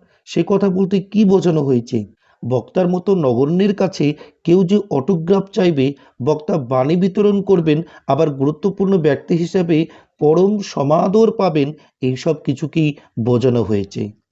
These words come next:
তিরিশ নম্বর প্রশ্ন দেখো, অন্যের ইংরেজি কোটেশন সুকুমার বাবু বক্তৃতার সময় কার নামে চালিয়েছিলেন? বক্তৃতার সময় অন্যের ইংরেজি কোটেশন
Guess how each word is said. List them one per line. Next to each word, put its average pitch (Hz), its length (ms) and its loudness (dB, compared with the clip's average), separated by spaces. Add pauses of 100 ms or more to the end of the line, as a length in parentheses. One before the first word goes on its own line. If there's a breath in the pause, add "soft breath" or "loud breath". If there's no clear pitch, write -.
(320 soft breath)
তিরিশ 180 300 0
নম্বর 190 280 2
প্রশ্ন 143 320 -2
দেখো, 160 380 0 (340 loud breath)
অন্যের 196 540 2
ইংরেজি 165 480 0
কোটেশন 170 560 0 (220 loud breath)
সুকুমার 160 500 0
বাবু 156 240 0
বক্তৃতার 151 560 -2
সময় 143 360 0 (340 loud breath)
কার 165 340 2
নামে 202 220 -2
চালিয়েছিলেন? 131 720 -2 (440 soft breath)
বক্তৃতার 175 480 0
সময় 175 400 0 (280 loud breath)
অন্যের 156 360 2 (140)
ইংরেজি 160 460 2
কোটেশন 175 540 0